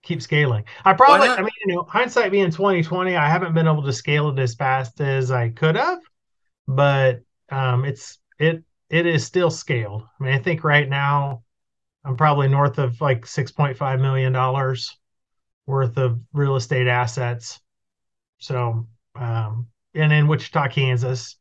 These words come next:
Speaker 1: you know, for most of our audience here that may be here, you know, that's, that's roughly about a hundred doors.
Speaker 2: Right. Yeah, that's
Speaker 1: And
Speaker 2: not
Speaker 1: that
Speaker 2: a, yeah, that's not two duplexes in Orange
Speaker 1: Correct.
Speaker 2: County, California. This is,
Speaker 1: Yeah.
Speaker 2: this is a lot of doors.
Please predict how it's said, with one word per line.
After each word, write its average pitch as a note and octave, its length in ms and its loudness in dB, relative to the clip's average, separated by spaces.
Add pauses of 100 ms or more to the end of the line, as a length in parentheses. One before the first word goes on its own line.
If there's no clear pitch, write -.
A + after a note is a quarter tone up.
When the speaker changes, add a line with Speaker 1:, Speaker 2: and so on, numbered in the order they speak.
(120)
Speaker 1:
you B2+ 80 -6
know, A#2+ 80 -4
for B2+ 160 -4
most C3 260 -2
of B2 80 -4
our B2 140 0
audience B2 360 0
here C3 120 -2
that B2 100 -2
may B2+ 160 -2
be A#2+ 160 0
here, B2 300 0 (420)
you C3 80 -2
know, B2 120 2
that's, C3 260 -4
that's D#3+ 240 0
roughly C3+ 300 0
about A#2+ 320 0 (100)
a B2+ 100 -2
hundred A#2+ 320 0
doors. A2 420 -10 (120)
Speaker 2:
Right. B2+ 240 0 (260)
Yeah, C3 160 -2
that's B2+ 220 2
Speaker 1:
And C3 80 0
Speaker 2:
not C#3+ 160 0
Speaker 1:
that C3 140 4
Speaker 2:
a, A#2 180 -4 (380)
yeah, D3 120 -2
that's D#3 180 -2
not F#3 220 4
two F#3 180 4
duplexes C3+ 800 -2
in B2+ 360 -6 (120)
Orange C#3+ 240 -4
Speaker 1:
Correct. D3 160 4
Speaker 2:
County, C3+ 200 -6
California. B2 760 -6
This C3 200 -6
is, A2+ 460 -4
Speaker 1:
Yeah. - 60 -20 (400)
Speaker 2:
this C#3 180 -2
is C3+ 140 -6
a - 20 -6
lot B2+ 400 2
of G#2+ 80 -8
doors. F#2 540 -12